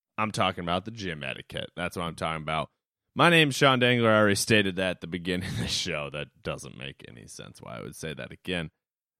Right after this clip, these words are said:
That's fine. But yes, I wanna talk about gym etiquette. Now, I, for a while in college, I'd, I'd go to the rec center, you know, work out, get my workout on. I like playing basketball more than actually lifting weights.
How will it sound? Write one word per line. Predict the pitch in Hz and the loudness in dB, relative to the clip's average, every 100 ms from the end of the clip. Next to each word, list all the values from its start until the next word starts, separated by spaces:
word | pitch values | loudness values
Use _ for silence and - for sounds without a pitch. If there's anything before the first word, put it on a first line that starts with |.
| - | -2
That's | 117 123 | 0 0
fine. | - 120 87 - - | 2 4 4 -4 -2
But | 147 | 8
yes, | 165 127 | 8 8
I | - | 6
wanna | 185 233 | 8 10
talk | 220 | 8
about | 220 208 175 - - | 6 6 4 -2 -16
gym | 95 95 117 139 156 156 - _ _ _ _ _ | -12 2 6 6 4 -2 -8 _ _ _ _ _
etiquette. | 104 113 104 - 76 - _ _ | 2 4 2 -2 -14 -20 _ _
Now, | - 110 120 | -8 -4 -2
I, | 135 202 202 196 170 131 _ _ _ _ _ _ _ _ | -2 -2 -2 -2 -4 -6 _ _ _ _ _ _ _ _
for | 196 | 2
a | 202 | 4
while | 208 214 240 233 | 6 4 2 0
in | 180 | 0
college, | 165 151 165 190 | 4 6 4 2
I'd, | 151 151 | -2 -2
I'd | - 135 | -4 0
go | 127 135 | 2 2
to | |
the | 151 | 2
rec | 131 123 - | 0 0 0
center, | - 120 131 | -2 -2 -2
you | 113 | -2
know, | 123 | -2
work | 107 117 123 | 0 0 2
out, | 110 113 85 | 4 4 2
get | 117 | -2
my | 113 | 0
workout | 107 107 104 101 | -2 -2 -2 0
on. | 101 | 0
I | 98 | 2
like | 113 117 | 0 0
playing | 127 113 | 0 0
basketball | 92 98 101 - 92 87 | 2 2 2 -2 0 0
more | 85 85 | 2 0
than | 78 80 | 0 -4
actually | 76 - 82 | -6 -6 -6
lifting | 85 - 76 76 | -6 -8 -10 -8
weights. | 80 73 - | -6 -8 -10